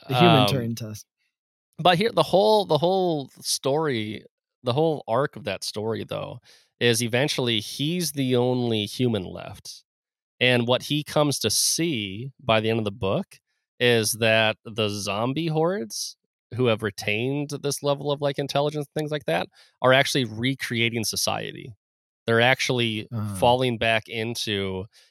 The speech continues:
Speaker 2: and so, like, he spends his days going around killing these people, right?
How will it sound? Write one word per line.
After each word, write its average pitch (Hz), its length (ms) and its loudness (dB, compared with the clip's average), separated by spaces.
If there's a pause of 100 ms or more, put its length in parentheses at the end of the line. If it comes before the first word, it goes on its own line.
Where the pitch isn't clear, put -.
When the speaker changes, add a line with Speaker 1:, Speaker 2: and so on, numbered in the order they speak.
Speaker 2:
and 131 160 4
so, 143 200 4
like, 127 220 4
he 190 180 -4
spends 180 360 0
his 127 140 -2
days 123 260 0
going 120 180 0
around 113 260 0
killing 113 300 -2
these 92 160 -10
people, 98 420 -14 (240)
right? 98 300 -2